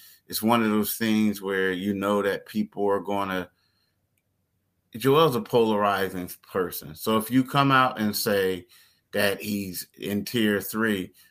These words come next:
what's gonna happen is a lot of people are gonna, like, talk about it. It's gonna be water cooler stuff. And, and, and, you know, I, I just don't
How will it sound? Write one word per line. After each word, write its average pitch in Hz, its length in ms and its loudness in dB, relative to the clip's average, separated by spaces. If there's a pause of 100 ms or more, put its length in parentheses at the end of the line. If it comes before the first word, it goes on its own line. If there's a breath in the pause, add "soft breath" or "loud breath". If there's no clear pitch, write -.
(100)
what's 101 160 -4
gonna 107 260 2
happen 113 440 2
is 95 200 -2
a 92 60 -2
lot 101 240 2
of 101 80 -8
people 107 300 -4
are 104 60 0
gonna, 107 360 0
like, 98 340 -2 (140)
talk 104 340 0
about 92 380 0
it. 92 60 0
It's 92 100 -8
gonna 101 220 -4
be 98 300 -4 (420 soft breath)
water 104 280 2
cooler 92 380 -6
stuff. 92 400 -4
And, 113 160 -2
and, 131 340 0
and, 131 160 -2
you 113 80 -4
know, 127 100 2
I, 131 320 4
I 151 120 6
just 143 300 0
don't 110 300 2